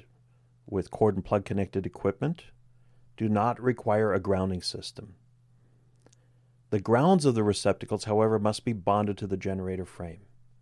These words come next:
Similar rules follow for vehicle and trailer-mounted generators,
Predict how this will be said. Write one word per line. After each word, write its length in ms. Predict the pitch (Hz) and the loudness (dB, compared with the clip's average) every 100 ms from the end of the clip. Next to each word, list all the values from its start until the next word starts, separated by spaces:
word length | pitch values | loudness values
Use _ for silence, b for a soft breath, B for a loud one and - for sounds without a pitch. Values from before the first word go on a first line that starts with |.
| - - _ b b b b | -20 -20 _ b b b b
Similar 340 | - 147 143 | 2 4 6
rules 260 | 127 135 - | 6 6 4
follow 300 | - 117 113 | 4 4 4
for 180 | - 101 | 2 0
vehicle 400 | 104 120 117 101 | 2 2 2 0
and 100 | 92 | 4
trailer-mounted 600 | 117 120 113 110 104 95 | 6 6 6 4 2 -2
generators, 640 | 101 98 98 101 127 - | -2 0 -2 -2 -4 -10